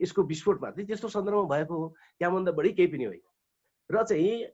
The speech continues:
कतिपय मान्छेलाई लाग्दछ, कतिपय मान्छेलाई लाग्दछ कि जनयुद्ध भएका ठाउँहरूमा चाहिँ एकदम फेरबदल आयो भन्ने कुरा लाग्दछ।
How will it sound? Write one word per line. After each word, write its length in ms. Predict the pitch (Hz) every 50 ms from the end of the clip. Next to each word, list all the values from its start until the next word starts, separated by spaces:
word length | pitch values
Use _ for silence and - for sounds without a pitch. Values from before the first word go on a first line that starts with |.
| _ _ _ _ _ _ _ _ - _ _ _ _ - -
कतिपय 300 | 170 160 214 208 226 226
मान्छेलाई 380 | 214 196 190 196 202 196 190
लाग्दछ, 400 | 175 156 147 165 175 165 151 - 120
कतिपय 480 | 117 113 - - - 160 160 185 190 175
मान्छेलाई 360 | 175 170 160 - 170 170 165
लाग्दछ 400 | 147 139 151 151 170 156 - 156
कि 240 | 143 147 175 175 156
जनयुद्ध 380 | 123 143 143 170 175 165 160
भएका 320 | - 120 113 117 123 151 143
ठाउँहरूमा 520 | - - 147 151 151 151 151 156 151 147
चाहिँ 420 | 147 143 143 147 151 151 147 139
एकदम 340 | 139 135 131 151 156 160 156
फेरबदल 500 | 151 - - - 147 151 143 139 147 143
आयो 320 | 113 127 135 139 147 147 135
भन्ने 240 | 104 95 104 120
कुरा 220 | - - - 135 - - - - - _ _ _ _ _ _ _ - 151
लाग्दछ। 600 | 143 139 123 120 127 123 104 - 113 151 -